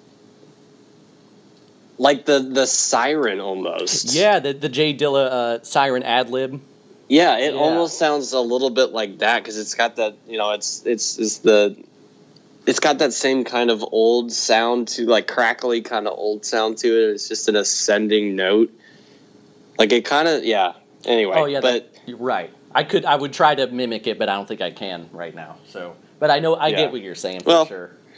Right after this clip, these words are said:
Speaker 1: listen to the album. Those people, and then,
Speaker 2: Yeah,
Speaker 1: then
Speaker 2: just
Speaker 1: they'll know what we're, what we're talking about. So.
Speaker 2: Exactly. Yeah. Just, just listen to this album, guys. Come on. Yeah. What, what are you guys doing listening to this podcast? Just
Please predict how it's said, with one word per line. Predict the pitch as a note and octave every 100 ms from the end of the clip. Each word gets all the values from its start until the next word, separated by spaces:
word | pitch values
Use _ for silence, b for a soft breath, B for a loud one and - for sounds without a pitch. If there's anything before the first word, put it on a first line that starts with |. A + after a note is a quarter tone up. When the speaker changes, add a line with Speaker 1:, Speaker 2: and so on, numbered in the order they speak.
| B B - _ _ _ _ -
Speaker 1:
listen | C3+ C3 C3+
to | B2+
the | A2+
album. | C#3+ B2 G2
Those | G#2 G#2+
people, | A2+ A2+ A2
and | A2
then, | A2
Speaker 2:
Yeah, | G#2+ E2+
Speaker 1:
then | G#2+
Speaker 2:
just |
Speaker 1:
they'll | G#2 G#2
know | G#2+ G#2
what | G#2
we're, | G#2+ G#2
what | A#2 A2
we're | G#2+
talking | G#2 - -
about. | - -
So. | -
Speaker 2:
Exactly. | F#3 - G3+ E3 -
Yeah. | A#3+ G#3+
Just, | E3+ - -
just | B3 - -
listen | F3+ B3+ D4+
to | D4+
this | D#4 D#4
album, | D#4+ C3
guys. | A2+ B2+ -
Come | -
on. | A3 A2
Yeah. | - - D#3 C#3+
What, | F3+ F3+
what | G#3
are |
you |
guys | G3+ F#3+
doing | - G3 F3
listening | F3+ F#3+ F#3
to | D#3
this | E3
podcast? | F#3+ G3 F3+ A2+ G#2
Just | D3+ D3+